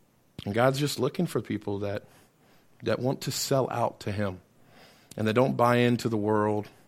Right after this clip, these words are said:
and don't buy into the garbage that it, it fills in, telling you that you can do it yourself or that it's not cool or you're just gonna be shackled by a whole bunch of rules. Guys, this book is freedom.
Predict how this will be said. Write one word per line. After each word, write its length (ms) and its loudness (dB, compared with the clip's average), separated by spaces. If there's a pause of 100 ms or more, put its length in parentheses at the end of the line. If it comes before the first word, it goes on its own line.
and 100 -2
don't 180 0
buy 240 4
into 260 0
the 80 -4
garbage 480 -2
that 180 -2
it, 200 -4
it 180 -6
fills 360 -4
in, 260 -2
telling 320 -2
you 100 -4
that 80 -8
you 100 -10
can 140 -6
do 180 -4
it 100 -10
yourself 640 -6 (520)
or 80 0
that 100 2
it's 200 -4
not 220 0
cool 600 -4 (1600)
or 80 -4
you're 80 -2
just 220 -2
gonna 140 0
be 300 -4 (120)
shackled 540 0
by 140 0
a 40 -2
whole 140 -2
bunch 260 -4
of 60 -8
rules. 260 -4
Guys, 300 -2
this 140 -2
book 220 -2
is 120 -10
freedom. 520 -4